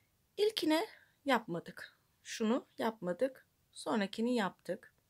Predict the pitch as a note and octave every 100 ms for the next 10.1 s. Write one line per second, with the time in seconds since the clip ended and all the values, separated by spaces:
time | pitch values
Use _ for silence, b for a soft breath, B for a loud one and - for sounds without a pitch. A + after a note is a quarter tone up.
0 | _ B B B B _ _ G4 D#4+ A#3
1 | A#3 - G#3 G#3 - A#3+ B3+ - G#3+ F3+
2 | F3+ - F3+ F3 E3+ - - B3 - D4+
3 | A#3 G3+ G3+ - F3+ F#3 - B3+ - A#3
4 | F#3 - F#3 F3 - C#4 C#4 G4 - A#3+
5 | G#3 G3 A3 - B B B B B -
6 | G3+ F#3+ F#3 F3 - _ _ _ _ _
7 | _ _ - C#4 F4+ D4+ A#3+ A3 G3+ A3+
8 | C#4 A#3 - D#4 - A#3 G3 - F#3+ F#3
9 | F3 F#3 B3 E4+ - A3 - F3+ F3+ B3+